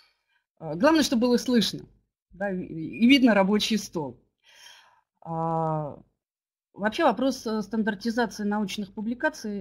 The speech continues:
это достаточно сложный такой момент. Нет единого стандарта для всех научных публикаций во всех периодических изданиях вообще, а, либо единого стандарта для публикации в отечественных изданиях, либо в тех изданиях, которые индексируются,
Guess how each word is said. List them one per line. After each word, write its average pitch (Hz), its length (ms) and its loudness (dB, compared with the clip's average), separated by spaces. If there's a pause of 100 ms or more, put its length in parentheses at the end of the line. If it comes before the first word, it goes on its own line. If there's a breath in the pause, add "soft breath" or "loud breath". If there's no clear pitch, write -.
это 196 840 -6
достаточно 185 760 -6
сложный 185 420 -4
такой 175 260 -8
момент. 285 400 0
Нет 202 220 -2
единого 170 540 -4
стандарта 165 560 -8
для 160 180 -8
всех 156 220 -12
научных 147 400 -12
публикаций 160 600 -10
во 156 120 -8
всех 160 240 -12
периодических 180 840 -2
изданиях 151 480 -8
вообще, 190 520 -6 (560 loud breath)
а, 170 360 -4
либо 185 240 2
единого 185 460 2
стандарта 165 560 -4
для 156 260 -4
публикации 151 840 -10
в 135 380 -12
отечественных 254 680 -4
изданиях, 214 500 -4
либо 156 200 -12
в 156 60 -20
тех - 220 -20
изданиях, 139 360 -14
которые 143 340 -18
индексируются, 139 800 -18